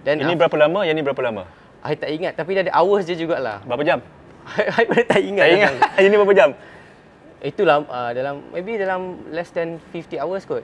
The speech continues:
Speaker 2: Fifty
Speaker 1: Uh,
Speaker 2: hours.
Speaker 1: macam tu lah lebih kurang, tak ingat.
Speaker 2: Yang putih, merah, and then after
Speaker 1: Then,
Speaker 2: merah
Speaker 1: bila
Speaker 2: dapat
Speaker 1: you dah
Speaker 2: dua merah.
Speaker 1: complete yang tu, baru you dapat. This one yang the final level lah.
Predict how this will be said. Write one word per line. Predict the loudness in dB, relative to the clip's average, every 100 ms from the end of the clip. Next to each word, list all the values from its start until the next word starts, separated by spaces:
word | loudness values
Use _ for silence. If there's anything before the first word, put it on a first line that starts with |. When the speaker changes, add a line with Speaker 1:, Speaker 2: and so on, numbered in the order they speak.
| -12
Speaker 2:
Fifty | -12 -12 -6
Speaker 1:
Uh, | -2
Speaker 2:
hours. | 0 -2 -4
Speaker 1:
macam |
tu | -2
lah | 0
lebih | 0 0
kurang, | -6 -6
tak | -10
ingat. | -8 -6
Speaker 2:
Yang | -6 -10
putih, | -8 -10 0 0
merah, | 2 0 0 0
and | -2
then | 0 -2 -2
after | 0
Speaker 1:
Then, | 2 4
Speaker 2:
merah | 2 2
Speaker 1:
bila | 2
Speaker 2:
dapat | 2
Speaker 1:
you | 4
dah | 4
Speaker 2:
dua | 6
merah. | 4 6 4
Speaker 1:
complete | 4
yang | 0 0
tu, | -4
baru | 2 2 2
you | -2
dapat. | -2 -2 -4
This | -4
one | -4 -4
yang | -4 -6 -10 -16
the | -10 -8
final | -4 -4 -2
level | -2 -2
lah. | -4